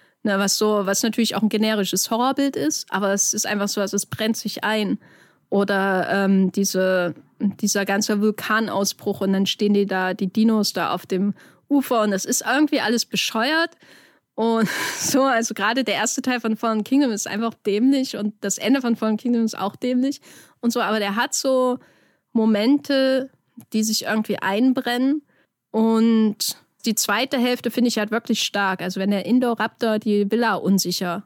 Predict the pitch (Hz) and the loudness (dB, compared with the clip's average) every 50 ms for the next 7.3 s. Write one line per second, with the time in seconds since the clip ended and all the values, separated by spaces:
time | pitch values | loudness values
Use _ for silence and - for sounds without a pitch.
0 | _ - - 196 175 180 - - - - - _ _ _ _ _ _ _ _ _ | _ -6 -4 -2 -2 -2 -6 -8 -18 -20 -20 _ _ _ _ _ _ _ _ _
1 | _ - 190 185 - 190 208 - - - 240 247 247 247 247 233 226 214 165 98 | _ -6 -4 -4 -2 -2 -2 -2 0 0 2 2 2 2 2 2 0 0 -2 -4
2 | - - _ _ _ _ _ _ _ _ - - - - - - 269 285 285 277 | -6 -12 _ _ _ _ _ _ _ _ -8 -6 -4 -4 0 0 2 2 2 2
3 | 247 220 202 - - 269 285 294 - 233 185 190 208 - 226 233 254 254 240 240 | 2 2 0 0 0 0 0 0 0 0 -2 -2 -2 -2 -2 0 0 0 0 0
4 | 240 233 220 - 233 226 220 - 214 - - - 285 269 - 277 254 - - 247 | 0 -2 -2 0 0 0 0 -2 -4 -6 -2 -4 -2 0 2 2 2 2 0 0
5 | 233 226 226 208 196 202 208 214 - - _ _ _ _ _ - - 240 220 208 | 0 0 0 0 0 -2 -2 -4 -6 -10 _ _ _ _ _ -8 -2 -2 0 0
6 | 214 - - 226 214 208 _ - - - - 226 220 220 220 220 - - 196 196 | 0 -2 0 0 -2 -2 _ -10 -18 -8 -4 0 0 0 0 -2 -4 -4 -4 -4
7 | 196 - 190 185 185 180 | -4 -4 -4 -4 -4 -4